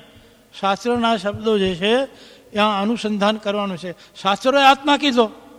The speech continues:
શાસ્ત્રએ આત્મા કીધો, આત્માની વાત કરી, આત્માના ગુણ બતાવ્યા, આત્માના લક્ષણ બતાવ્યા, બધું કર્યું. પછી શબ્દો દ્વારા કયા? એ તો કયા શબ્દો? આ તો વાણી થઈ, શબ્દ, પછી એ તો જળ છે.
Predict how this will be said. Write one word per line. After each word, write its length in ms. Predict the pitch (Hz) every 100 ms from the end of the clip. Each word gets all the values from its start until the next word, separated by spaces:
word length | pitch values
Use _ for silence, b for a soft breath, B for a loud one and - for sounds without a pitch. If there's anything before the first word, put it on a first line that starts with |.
| - - _ _ _ _ _ -
શાસ્ત્રએ 460 | 135 156 - 220 247
આત્મા 360 | 202 - 247
કીધો, 240 | 240 247 240
આત્માની 380 | 214 240 240
વાત 300 | 220 208 226
કરી, 280 | 240 226 208 - B B -
આત્માના 360 | 208 240 247 226
ગુણ 220 | 214 247
બતાવ્યા, 560 | 233 240 226 208 190 - - - _ _ _ _ _ _
આત્માના 360 | 220 220 247 233
લક્ષણ 340 | 208 - 262
બતાવ્યા, 460 | 233 226 233 202 175 - - - _ -
બધું 340 | 202 202 294
કર્યું. 320 | 262 247 165 - - - - - - _ _ _ _
પછી 440 | 202 - 254 294 269 -
શબ્દો 300 | 233 277 269
દ્વારા 260 | 233 220
કયા? 260 | 220 240 185 - - _ _ _ 185
એ 60 |
તો 140 | 180 208
કયા 240 | 220 233
શબ્દો? 380 | 226 269 254 190 B -
આ 100 | 202
તો 140 | 208 247
વાણી 280 | 262 269
થઈ, 200 | 202 196
શબ્દ, 280 | 170 247 269
પછી 420 | 208 190 190 226 202 B B
એ 60 | 214
તો 140 | 240
જળ 240 | 233 277 254
છે. 160 | 170